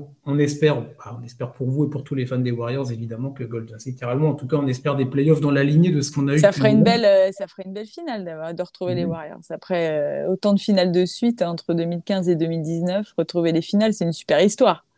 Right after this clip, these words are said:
Speaker 2: quand même, pour cette
Speaker 1: Mhm.
Speaker 2: franchise, euh, qui a connu les blessures et tout. Euh, c'est que c'est solide, quand même, ce qu'ils ont construit. Ils ont une vraie méthode. Et je pense
Speaker 1: Oui.
Speaker 2: que c'est ça qu'on retient aussi des, des playoffs. C'est que les éti-, les équipes qui ont des méthodes,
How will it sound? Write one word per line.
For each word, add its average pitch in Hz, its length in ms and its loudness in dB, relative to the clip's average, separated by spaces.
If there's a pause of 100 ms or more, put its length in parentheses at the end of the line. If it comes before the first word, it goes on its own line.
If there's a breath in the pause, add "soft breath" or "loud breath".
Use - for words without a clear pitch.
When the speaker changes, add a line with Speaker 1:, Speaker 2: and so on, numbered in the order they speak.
(160)
Speaker 2:
quand 185 80 4
même, 180 160 2
pour 180 160 -6
cette 180 180 2
Speaker 1:
Mhm. 113 60 -8
Speaker 2:
franchise, 190 480 0
euh, 165 160 4
qui 170 100 -4
a 170 60 -2
connu 196 260 4
les 190 140 4
blessures 208 560 0
et 190 100 2
tout. 262 320 -2 (600 soft breath)
Euh, 151 880 0 (540)
c'est 214 200 -2
que - 80 -8
c'est 226 140 -2
solide, 214 520 0
quand 190 120 -6
même, 175 180 -6
ce - 80 -14
qu'ils 180 200 -8
ont 185 80 -4
construit. 190 360 0
Ils 180 100 0
ont 185 40 0
une 180 120 0
vraie 190 200 4
méthode. 214 540 2 (340 soft breath)
Et 202 60 -2
je 190 60 -4
pense 226 120 2
Speaker 1:
Oui. 214 60 -2
Speaker 2:
que 220 100 -2
c'est 220 140 -2
ça 247 140 0
qu'on 208 140 -4
retient 190 280 -8
aussi 190 240 -6
des, 175 260 0
des 165 140 -2
playoffs. 175 560 -4
C'est - 240 -8
que 185 120 -2
les 175 260 2
éti-, 220 360 0
les 190 240 2
équipes 233 240 -2
qui - 120 -4
ont 202 140 2
des 196 100 4
méthodes, 214 520 2